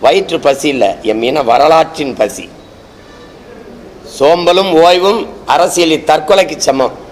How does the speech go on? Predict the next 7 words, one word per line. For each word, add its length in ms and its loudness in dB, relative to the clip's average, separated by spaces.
உங்களுக்கு 240 0
விளங்குதுன்னு 420 0
நினைக்கிறேன். 300 -4
"வீர 360 2
சுதந்திரம் 640 -2
வேண்டி 360 0
நின்றார் 560 0